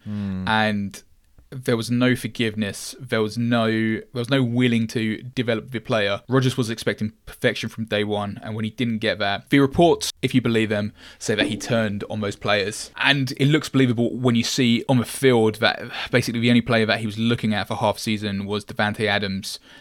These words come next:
Speaker 2: Then there's perhaps some truth to the rumors. I think, look, if I'm a Green Bay fan, which I'm certainly not,
Speaker 1: <laughs>
Speaker 2: um,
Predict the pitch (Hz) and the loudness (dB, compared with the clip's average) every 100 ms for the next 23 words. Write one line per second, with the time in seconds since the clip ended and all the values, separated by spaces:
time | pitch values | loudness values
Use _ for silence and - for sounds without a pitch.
0 | _ - 104 98 98 110 98 - 101 - | _ -4 -2 -2 -6 -4 -4 -4 -8 -4
1 | 101 - 101 104 107 98 98 - - _ | -6 -4 -4 -2 -2 -2 -6 -12 -16 _
2 | _ 120 135 131 104 - - 160 139 127 | _ 0 4 4 2 -2 -2 2 2 2
3 | 151 143 143 139 139 147 123 113 104 - | 2 6 4 4 2 2 0 -2 -4 2
4 | 117 104 104 117 101 101 - - - 147 | 2 2 0 0 0 -4 -12 -14 -8 2
5 | 117 113 104 107 | 6 6 4 0